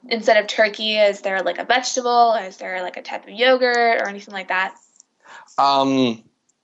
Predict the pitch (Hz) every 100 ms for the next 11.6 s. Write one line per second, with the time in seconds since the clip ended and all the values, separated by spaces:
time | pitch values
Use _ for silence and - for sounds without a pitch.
0 | _ _ _ _ _ _ _ _ - 151
1 | 147 131 - 170 165 147 135 - 139 135
2 | 127 - 120 - _ 127 - - 123 127
3 | 127 120 123 127 120 120 120 120 123 -
4 | _ - 117 110 117 113 110 104 _ -
5 | 113 110 120 117 117 117 113 113 110 104
6 | 113 113 127 131 _ - 107 107 - _
7 | _ _ _ _ 123 131 127 - 123 123
8 | 120 110 113 117 117 - 113 - 113 110
9 | 110 104 107 107 107 101 101 104 107 -
10 | _ _ - _ _ _ - 254 226 208
11 | 226 240 240 - 202